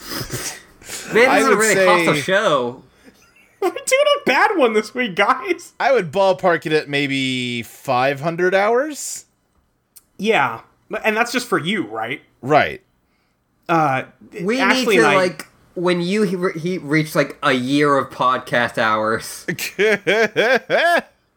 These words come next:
Speaker 3: How many? Yeah, that's, that's a lot of hours, but I, I'm sure we'll fucking do it 'cause we can't
Speaker 1: Right.
Speaker 3: stop. Um, you guys have recorded, what, almost ten hours of Cosmic Call already?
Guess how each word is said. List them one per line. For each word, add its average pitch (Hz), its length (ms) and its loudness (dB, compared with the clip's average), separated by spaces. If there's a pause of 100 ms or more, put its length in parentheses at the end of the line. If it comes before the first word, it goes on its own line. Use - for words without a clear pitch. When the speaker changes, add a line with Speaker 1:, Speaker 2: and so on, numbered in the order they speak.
(280)
Speaker 3:
How 240 100 -2
many? 254 260 0
Yeah, 190 280 2
that's, 180 300 -4
that's 175 380 -4
a 220 40 -2
lot 170 280 2
of 156 100 -2
hours, 135 360 2
but 127 300 -6
I, 131 260 -6 (120)
I'm 131 180 -10
sure 151 320 -4
we'll 156 140 -2
fucking 156 400 -2
do 156 160 4
it 123 120 0
'cause - 140 -18
we 131 80 -10
can't 135 340 -4
Speaker 1:
Right. 98 80 0
Speaker 3:
stop. 139 420 2 (1200)
Um, 139 440 2
you 160 140 -10
guys 180 140 2
have 175 80 0
recorded, 143 340 -2
what, 123 140 -4
almost 127 260 -8
ten 135 180 -4
hours 131 280 0
of 127 100 -12
Cosmic 131 380 0
Call 160 440 0 (140)
already? 180 540 0